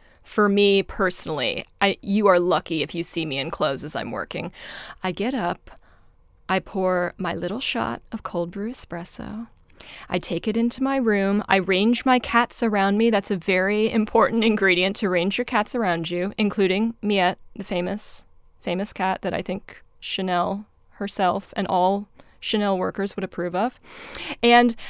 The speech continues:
what I do is I start to read. And I wait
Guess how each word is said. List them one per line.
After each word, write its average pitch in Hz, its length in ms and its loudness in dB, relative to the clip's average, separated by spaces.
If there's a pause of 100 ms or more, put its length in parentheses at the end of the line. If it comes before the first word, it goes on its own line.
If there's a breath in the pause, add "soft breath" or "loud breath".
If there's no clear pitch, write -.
(220 loud breath)
what 262 140 4
I 349 100 8
do 339 120 4
is 320 80 4
I 294 80 8
start 277 200 2
to 214 120 -4
read. 170 640 -4 (220)
And 202 120 2
I 202 80 8
wait 214 320 4